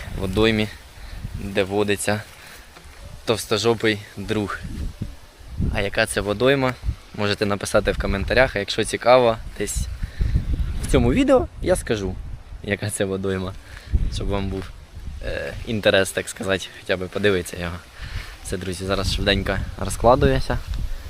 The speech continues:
Вітерець такий правенький боковий. Зараз будемо пробувати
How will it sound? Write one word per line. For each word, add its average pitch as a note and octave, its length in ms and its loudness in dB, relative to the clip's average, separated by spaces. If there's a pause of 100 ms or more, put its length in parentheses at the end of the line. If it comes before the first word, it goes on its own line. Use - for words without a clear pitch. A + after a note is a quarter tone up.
(200)
Вітерець F#2+ 420 2
такий - 240 0
правенький F#2+ 480 12
боковий. G2+ 400 10 (1200)
Зараз - 280 8
будемо - 480 6
пробувати - 500 8